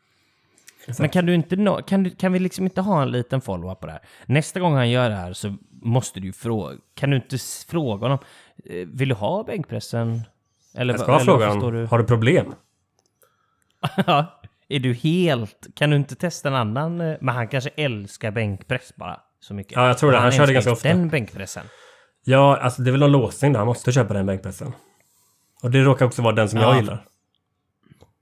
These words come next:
Speaker 1: Så <laughs> nästa gång ska jag stå och vänta
Speaker 2: Nästa
Speaker 1: på
Speaker 2: gång
Speaker 1: honom.
Speaker 2: kan,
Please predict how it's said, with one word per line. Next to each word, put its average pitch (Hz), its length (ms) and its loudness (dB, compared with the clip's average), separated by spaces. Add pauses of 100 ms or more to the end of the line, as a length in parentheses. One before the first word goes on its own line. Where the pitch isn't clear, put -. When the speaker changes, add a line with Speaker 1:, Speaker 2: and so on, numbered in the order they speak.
(880)
Speaker 1:
Så 190 60 6
<laughs> - 0 -
nästa 170 200 6
gång 139 100 6
ska 123 120 0
jag 120 120 4
stå 123 100 0
och 123 40 6
vänta 123 60 6
Speaker 2:
Nästa 123 160 2
Speaker 1:
på 156 80 2
Speaker 2:
gång 156 80 4
Speaker 1:
honom. 110 220 -4
Speaker 2:
kan, 190 120 2